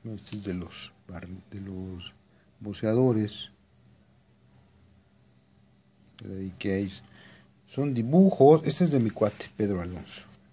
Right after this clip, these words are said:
Este es el único que es invitado. Pedro Alonso. Pero ven, ven nomás qué cantidad. Aquí el antiguo Cedillo, el antiguo presidente.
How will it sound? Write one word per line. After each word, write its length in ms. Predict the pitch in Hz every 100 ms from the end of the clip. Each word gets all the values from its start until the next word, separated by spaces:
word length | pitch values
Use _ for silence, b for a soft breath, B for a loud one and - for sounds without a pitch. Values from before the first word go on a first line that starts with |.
| _
Este 120 | -
es 80 | 123
el 160 | 123 120
único 480 | 123 143 135 175 123
que 160 | 113
es 220 | 101 - - -
invitado. 560 | - 101 92 - - - - _ b b b b b b b _ _ _ _ _ _ _ _ _ _ _ _ _ _ _ _ - - - - b b b b b b _ _ _ _
Pedro 320 | - 95 95 90
Alonso. 680 | 92 98 104 92 - - 87 - - _ _ _ _ _ b b b b b _
Pero 180 | 110 107
ven, 320 | 110 131 139
ven 240 | 123 127 123
nomás 320 | 117 123 127
qué 160 | - 127
cantidad. 800 | 120 110 101 - 95 110 117 123 127 - - 101 -
Aquí 100 | -
el 260 | 90 85 82
antiguo 460 | 87 87 101 92
Cedillo, 640 | 90 92 87 95 104 104 107
el 120 | 101
antiguo 280 | 95 104 101
presidente. 1080 | 95 92 - 107 98 113 123 127 117 -